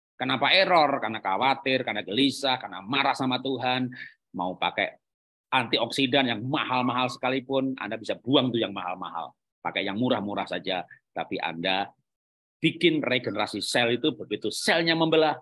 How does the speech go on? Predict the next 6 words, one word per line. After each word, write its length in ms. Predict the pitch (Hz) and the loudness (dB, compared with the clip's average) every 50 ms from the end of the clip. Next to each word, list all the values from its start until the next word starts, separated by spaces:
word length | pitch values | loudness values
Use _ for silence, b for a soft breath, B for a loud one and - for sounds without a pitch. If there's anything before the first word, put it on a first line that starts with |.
| _ _ _ | _ _ _
bagus. 560 | - 92 110 - - - 117 117 - - - _ _ _ - | -8 0 2 2 2 2 0 -4 -4 -6 -10 _ _ _ -16
Selnya 400 | - - - 180 170 165 160 160 | -8 -2 0 0 2 2 2 2
membelah, 480 | 160 156 156 151 151 156 160 135 - _ - | 2 2 2 2 2 2 0 -2 -4 _ 0
bagus. 560 | - - 131 117 131 139 123 95 - - - | 0 0 2 2 -2 -2 -4 -4 -8 -12 -12
Gitu 320 | 76 90 92 92 - - 85 | -10 -10 -10 -12 -10 -10 -10
ya. 320 | 80 80 90 110 127 135 | -8 -6 -4 -6 -6 -8